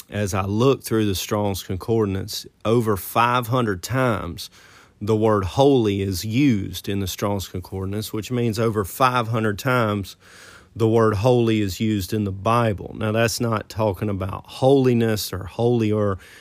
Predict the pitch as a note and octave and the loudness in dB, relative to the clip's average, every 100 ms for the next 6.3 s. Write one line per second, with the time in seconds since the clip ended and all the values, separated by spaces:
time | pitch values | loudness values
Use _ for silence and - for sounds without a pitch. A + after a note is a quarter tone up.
0 | - - A2+ G#2+ C#3 - C#3 B2+ A#2 A2+ | -20 -6 -4 -2 0 0 2 2 2 2
1 | A2 A2 G#2+ G#2+ F#2+ A2+ A#2 G2+ F#2+ - | 2 2 2 2 0 2 2 2 -4 -8
2 | - A2 G#2 - A2 G#2 G2+ G#2+ G#2 G2 | -4 -2 -2 -2 -2 -2 -2 0 0 0
3 | G#2 G2 - - - - - - - - | -2 -2 -4 -8 -20 -20 -20 -20 -16 -4
4 | G#2+ A2+ G2 A2 - D3 D3 B2+ C3 A2 | 2 2 2 0 4 4 4 6 6 4
5 | F#2+ C#3 D3 A#2 G#2+ G#2+ G#2+ G#2 B2+ C#3 | 4 4 6 4 2 0 0 0 0 2
6 | A#2 G#2 | 2 0